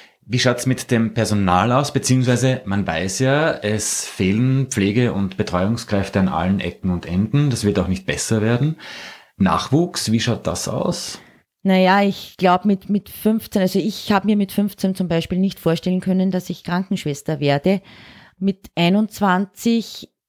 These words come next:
Speaker 2: war ich dann in der Pflege. Also ich glaube, man braucht schon eine gewisse Reife,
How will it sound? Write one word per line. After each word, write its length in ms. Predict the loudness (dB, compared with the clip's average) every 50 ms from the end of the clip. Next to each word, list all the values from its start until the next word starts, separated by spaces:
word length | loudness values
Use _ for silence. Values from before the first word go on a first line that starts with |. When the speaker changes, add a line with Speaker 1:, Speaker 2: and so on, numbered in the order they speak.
| _ _
Speaker 2:
war 300 | -4 0 2 2 4 2
ich 200 | 0 -2 -4 -4
dann 160 | -2 -2 0
in 140 | 0 0 0
der 100 | -2 -4
Pflege. 720 | -4 -6 -6 -4 -2 0 0 0 0 0 0 0 0 0 0
Also 420 | -4 -6 -4 -2 -2 -2 -2 -2 -4 -10 -20 -20 -20 -20 -20 _ _
ich 260 | -8 -8 -8 -8 -6
glaube, 520 | -2 0 2 2 2 2 4 4 4 2 2
man 180 | 2 0 -2 -2
braucht 360 | -2 -2 -2 -2 -2 -4 -4
schon 140 | -4 -2 -2
eine 160 | -2 -4 -4
gewisse 440 | -6 -4 -4 -4 -4 -4 -4 -4 0
Reife, 480 | 0 0 0 -2 -2 -2 0 0 0